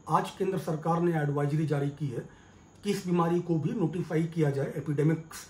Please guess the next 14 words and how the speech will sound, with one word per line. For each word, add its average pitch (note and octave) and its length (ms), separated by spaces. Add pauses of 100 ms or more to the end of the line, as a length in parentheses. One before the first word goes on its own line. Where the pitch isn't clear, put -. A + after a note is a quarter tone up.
(300)
Act - 280
के E3 80
अंदर-, C#3 380
अंतर्गत, C#3 580 (520)
आज C3 300 (720)
मार्च, C#3+ 460 (160)
अप्रैल, C#3+ 460
मई, C3 200 (1700)
कम F#3+ 160
से A3 120
कम G#3+ 200
दो D#3 200
महीने C3+ 300
बाद। B2+ 240